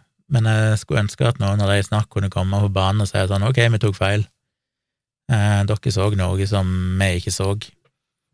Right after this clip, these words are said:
Men det er en del av de som fortsatt en dag i dag har problemer med å, å ta avstand fra en fyr som Jordan Peterson, eh, bare fordi at, ja, det passer deres agenda så godt å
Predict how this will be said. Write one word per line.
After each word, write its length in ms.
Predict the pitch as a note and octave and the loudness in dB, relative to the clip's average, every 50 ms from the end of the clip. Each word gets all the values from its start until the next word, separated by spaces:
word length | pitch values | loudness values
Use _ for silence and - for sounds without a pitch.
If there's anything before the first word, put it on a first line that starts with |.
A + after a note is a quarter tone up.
| _ _ _ _ _ _ _ _ _ _ _ _ _ | _ _ _ _ _ _ _ _ _ _ _ _ _
Men 140 | - A2+ G2+ | -2 0 2
det 40 | G2+ | 2
er 40 | B2+ | 2
en 60 | D3 C3 | 2 2
del 160 | - G2 G2 | 2 0 0
av 80 | F#2 | 0
de 60 | - - | -2 -4
som 160 | - - G2 | -4 -4 -4
fortsatt 360 | - G2+ G2 - - F#2+ - F#2 | -2 -2 -2 -2 -2 -4 -2 -2
en 100 | F#2 F2 | -2 0
dag 160 | F#2 F2+ F#2 | 0 0 0
i 80 | F#2 F2+ | 0 0
dag 240 | F#2 F#2+ G#2 A#2 | 0 0 0 0
har 160 | A#2 - F#2+ F#2 | 0 -2 -4 -4
problemer 460 | - - F#2 F#2+ F#2+ F#2 G2 F#2+ F#2 | -4 -4 -2 0 0 0 0 0 -2
med 160 | F#2+ F#2 G2 | -2 -2 -2
å, 140 | G2 - - A2 G#2 - _ _ _ _ _ _ _ _ _ _ _ _ _ _ _ _ _ _ _ _ _ _ _ _ _ _ | -4 -4 -6 -8 -10 -14 _ _ _ _ _ _ _ _ _ _ _ _ _ _ _ _ _ _ _ _ _ _ _ _ _ _
å 80 | - B2+ | -4 -2
ta 140 | - G#2+ G2 G2 | 0 2 4 4
avstand 420 | G2+ F#2+ - - - G#2 G#2+ G#2 G#2 | 4 2 0 0 0 0 2 0 0
fra 140 | - G#2 G2 | 0 0 0
en 80 | G2 G2 | 0 0
fyr 160 | - G#2 G#2 F#2 | 0 0 0 0
som 80 | G2+ G2 | 0 0
Jordan 300 | G2+ G2+ G2 G2 G2 F#2+ | 0 0 0 0 0 0
Peterson, 480 | G#2 G2+ - - G#2+ G2+ G#2 G2 - - _ _ _ _ _ _ _ _ _ _ _ _ _ _ _ _ | 0 0 0 0 -2 -2 -2 -2 -4 -6 _ _ _ _ _ _ _ _ _ _ _ _ _ _ _ _
eh, 380 | A#2+ A2+ G#2+ G#2 G#2 G2+ G2+ G2 G2 F#2+ | -4 -2 -2 0 0 0 -2 -2 -2 -2
bare 160 | G2 - - - | -2 -2 -2 -2
fordi 160 | - G#2+ G#2 - F#2+ | -2 -2 -2 -2 -4
at, 260 | G2 - _ - - - - - - - _ _ _ _ _ _ _ _ _ _ _ _ _ _ _ _ _ _ _ _ _ _ _ _ _ _ _ _ - C3+ | -6 -8 _ -12 -12 -12 -14 -16 -20 -20 _ _ _ _ _ _ _ _ _ _ _ _ _ _ _ _ _ _ _ _ _ _ _ _ _ _ _ _ -14 -12
ja, 60 | C3 C3 - _ _ _ _ - | -12 -12 -14 _ _ _ _ -10
det 80 | A#2+ A2+ | -6 -2
passer 240 | - G2 - - A#2 | -2 -2 0 -2 -2
deres 320 | G#2+ G#2 G2+ G2+ G2 F#2+ | -2 -2 -2 -2 -4 -4
agenda 460 | - G2 F#2+ F2+ F#2 G#2+ G#2+ G2 F#2 F#2+ | -2 -2 -2 -2 -2 -2 -2 -4 -4 -4
så 80 | G#2+ | -4
godt 320 | G#2 A2 G#2+ - _ - | -4 -4 -6 -8 _ -12
å 60 | G#2+ | -12